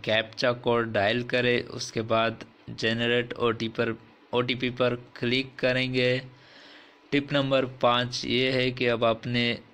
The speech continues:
जो मोबाइल नंबर दिया है उस पर आपको एक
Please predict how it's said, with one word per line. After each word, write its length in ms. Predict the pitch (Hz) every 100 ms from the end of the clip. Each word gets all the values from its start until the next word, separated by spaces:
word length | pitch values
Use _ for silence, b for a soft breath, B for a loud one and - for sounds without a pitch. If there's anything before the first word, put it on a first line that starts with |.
| - - 120 -
जो 180 | 131 143
मोबाइल 400 | 127 120 120 117
नंबर 340 | 113 113 104 98
दिया 300 | 110 117 120
है 180 | 120 120
उस 320 | - 120 -
पर 260 | - 127 -
आपको 500 | 101 110 - - 107
एक 240 | 113 113